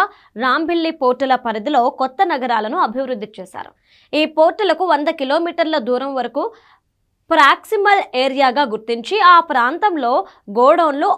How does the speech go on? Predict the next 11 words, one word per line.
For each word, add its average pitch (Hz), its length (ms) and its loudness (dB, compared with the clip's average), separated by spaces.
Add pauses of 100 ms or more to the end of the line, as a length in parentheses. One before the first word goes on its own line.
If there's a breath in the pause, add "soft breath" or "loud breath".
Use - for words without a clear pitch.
(160)
ఆఫీసులు, 277 480 -2 (100)
నివాస 294 320 -2 (120)
ప్రాంతాలు, 226 460 -4 (120)
ఇతర 320 180 -2 (120)
ప్రాజెక్టుల 285 440 -6 (180)
ఏర్పాట్ల 226 360 -6 (120)
కోసం 262 260 -4 (460 loud breath)
మౌలిక 339 320 0 (160)
వసతులను 302 540 -4 (200)
అభివృద్ధి 240 520 -4
చేశారు. 202 380 -8